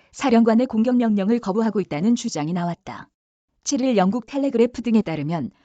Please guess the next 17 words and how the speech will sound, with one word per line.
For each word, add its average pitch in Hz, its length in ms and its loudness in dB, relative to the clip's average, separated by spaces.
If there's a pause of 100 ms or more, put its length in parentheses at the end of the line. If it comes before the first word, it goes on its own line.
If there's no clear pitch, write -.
(120)
우크라이나군은 226 840 4
현지 233 320 2
매체 233 340 -2
키이우 247 340 -2
포스트에 226 560 -2
부흐레다르에서 220 920 2
진격을 226 460 2
시도하던 208 560 0
러시아군 233 560 0
제백오십오 220 640 0
여단이 233 380 2
추가 254 240 -2
공격 233 300 2
명령에 196 480 2
반기를 226 400 -2
들었다고 202 520 -2
주장했다. - 720 -6